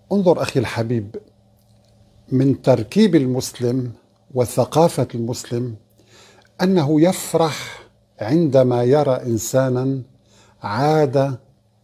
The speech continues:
إلى طريق الله سبحانه وتعالى. هذه المعادلة للأسف كثير يستغربونها، يقولون: "أيها المسلمون، لماذا تفرحون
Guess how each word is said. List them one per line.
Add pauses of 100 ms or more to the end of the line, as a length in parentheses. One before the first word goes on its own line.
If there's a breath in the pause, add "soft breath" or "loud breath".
(140)
إلى
طريق
الله
سبحانه
وتعالى. (840 loud breath)
هذه
المعادلة
للأسف (180)
كثير (160)
يستغربونها، (880 loud breath)
يقولون:
"أيها
المسلمون، (1600 loud breath)
لماذا
تفرحون